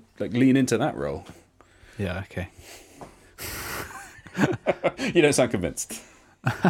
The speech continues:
Speaker 2: Just, I've learned so much from you, Tom. Forty-seven, eight episodes in. Laugh.
Speaker 1: Yeah, not counting the bonus ones. <laughs>
Speaker 2: Yes, exactly. And the bonus ones are where the real gems lie.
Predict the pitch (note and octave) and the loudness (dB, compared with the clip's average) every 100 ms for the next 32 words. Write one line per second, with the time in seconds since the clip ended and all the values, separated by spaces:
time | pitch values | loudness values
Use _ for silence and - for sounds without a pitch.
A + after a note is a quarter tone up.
0 | - E3 - - A2 A2 C#3 B2+ C3 B2+ | 2 -2 -6 -8 -4 2 4 4 2 2
1 | C#3 - F#2+ F#2 G2 F#2+ - - - - | 0 -2 -4 -4 -6 -6 -8 -20 -20 -20
2 | - - B2+ - A#2 A2 G#2+ - - - | -4 0 0 2 2 2 -2 -6 -20 -20
3 | - - - - D3+ - C3 C#3 A#2+ - | -20 -20 -8 2 4 4 2 2 2 0
4 | - G#2+ G#2+ A#2+ E2+ - A#2 G#2 G2+ - | 2 4 4 4 2 -2 -6 0 0 0
5 | - - - - _ _ - E2+ E2+ - | -8 -16 -20 -20 _ _ -2 0 0 0
6 | F#2+ G2+ C#2+ F2+ E2+ E2 E2+ E2+ D2+ D2+ | 0 0 0 0 -2 0 -2 -2 -6 -10
7 | - _ _ C3+ - _ - G#2+ C3 - | -14 _ _ -10 -10 _ -2 0 0 -2
8 | G#2+ G2 G2 - G2+ - _ - G2 F#2+ | -4 -4 -6 -6 -10 -12 _ -4 0 4
9 | A2 G#2+ - F#2+ F2+ F#2+ F#2 F#2+ G#2 F#2+ | 4 4 2 0 2 2 4 4 4 4
10 | - F#2+ F2+ F2+ F#2 F2+ | 2 0 0 -2 -2 -2